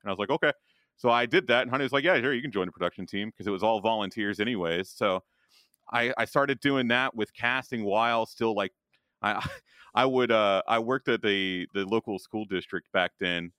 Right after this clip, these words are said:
And my job was just going to the different schools to fix issues. And so what I would do is I would just really try and knock out any of the issues I had in the morning. And then I would just drive home with my laptop next to me, seeing if any tickets came in. But I would just sit there and play Rocket League pretty much all day.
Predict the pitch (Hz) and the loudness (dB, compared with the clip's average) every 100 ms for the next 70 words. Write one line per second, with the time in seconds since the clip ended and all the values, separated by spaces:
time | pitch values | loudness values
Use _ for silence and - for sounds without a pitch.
0 | _ _ 98 101 98 107 101 98 95 98 | _ _ -2 -2 0 2 2 0 -8 -6
1 | 104 95 92 90 92 92 - 95 92 - | -4 -4 -4 -8 -8 -8 -6 -6 -6 -12
2 | - 98 - 92 - 110 117 - _ _ | -6 -6 -4 -8 -6 -8 -8 -12 _ _
3 | _ _ - 104 110 98 90 110 120 113 | _ _ -12 -2 0 2 0 2 2 2
4 | 101 110 117 101 104 98 107 101 95 98 | 0 0 0 0 0 0 -4 -8 -6 -2
5 | 117 107 104 120 110 107 98 104 104 113 | 0 0 0 0 0 0 0 -2 0 -2
6 | 101 101 104 92 92 95 110 98 98 104 | -2 -2 -4 -4 -4 -4 -4 -2 0 0
7 | 101 92 90 95 107 95 90 90 90 92 | -2 -6 -4 -4 -4 -4 -2 -2 -4 -10
8 | - 95 92 92 - 95 95 98 87 87 | -4 0 0 0 -4 -6 -6 -6 -4 -2
9 | 95 - 90 90 90 - 101 98 104 _ | -4 -2 -4 -4 -10 -8 -6 -6 -6 _
10 | _ - 104 101 95 98 85 98 95 101 | _ -4 -2 -2 -4 -6 -4 -8 -8 -12
11 | - 107 104 104 110 107 90 90 90 - | -4 -2 -2 -2 -2 0 0 0 -6 -6
12 | 107 - 104 98 90 - 90 82 87 90 | -6 -2 -2 0 -4 -4 -2 0 -2 -4
13 | 98 98 _ _ _ _ _ 120 110 107 | -10 -10 _ _ _ _ _ -2 -2 -2
14 | - 101 104 110 117 | 0 0 0 -2 -2